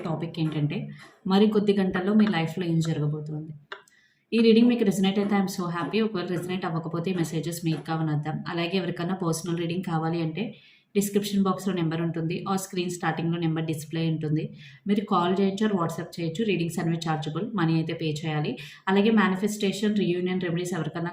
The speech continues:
కావాలంటే అప్రోచ్ అవ్వచ్చు, హండ్రెడ్ పర్సెంట్ వర్క్ అవుతాయి. And one to one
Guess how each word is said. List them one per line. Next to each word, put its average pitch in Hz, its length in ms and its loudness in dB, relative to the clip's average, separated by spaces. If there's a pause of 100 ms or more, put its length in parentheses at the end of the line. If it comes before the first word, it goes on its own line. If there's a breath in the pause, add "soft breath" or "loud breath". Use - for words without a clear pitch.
కావాలంటే 160 380 -2
అప్రోచ్ 160 320 -6
అవ్వచ్చు, 147 260 -2 (480 loud breath)
హండ్రెడ్ 190 300 2
పర్సెంట్ 185 320 -2
వర్క్ 160 240 -2
అవుతాయి. 160 220 -4 (120)
And 180 180 -6
one 165 160 0
to 175 120 -2
one 180 100 -6